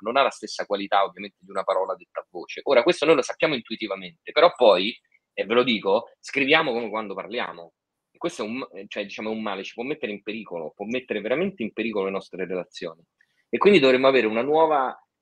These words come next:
capacità di controllo nel dire: "Questa non è una cosa che devo scrivere su WhatsApp, questa la devo dire a voce e devo prendere". Qual è il problema? Che spesso non ci prendiamo il tempo che serve per fare questo. In realtà lo sappiamo,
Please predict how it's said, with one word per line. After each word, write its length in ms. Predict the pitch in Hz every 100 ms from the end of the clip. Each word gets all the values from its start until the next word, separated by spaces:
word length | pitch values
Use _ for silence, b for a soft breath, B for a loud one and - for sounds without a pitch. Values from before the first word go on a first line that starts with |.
| _
capacità 480 | - 123 135 151 160
di 100 | 117
controllo 580 | 113 139 135 156 170 160
nel 180 | 120 107
dire: 200 | 104 95
"Questa 400 | - 175 - 135
non 160 | 127 156
è 40 |
una 200 | 123 95
cosa 280 | 110 104 95
che 120 | 95
devo 180 | 95 98
scrivere 480 | - - 98 90 87
su 100 | 87
WhatsApp, 400 | 85 - 85 -
questa 240 | 135 -
la 80 | 95
devo 200 | 101 107
dire 200 | 120 110
a 100 | 92
voce 400 | 101 87 - 87
e 80 | 110
devo 200 | 123 139
prendere". 340 | 147 127 107 -
Qual 140 | 156
è 40 | 127
il 100 | -
problema? 420 | 101 95 90 95
Che 100 | -
spesso 420 | - 147 - 131
non 160 | 110 110
ci 120 | -
prendiamo 360 | - 135 135 113
il 100 | -
tempo 460 | - 160 156 - 123
che 80 | 110
serve 460 | - 120 113 90 87
per 100 | -
fare 220 | 85 85
questo. 220 | 90 - 92
In 20 |
realtà 140 | 139 139
lo 80 | 113
sappiamo, 680 | - - 113 92 101 151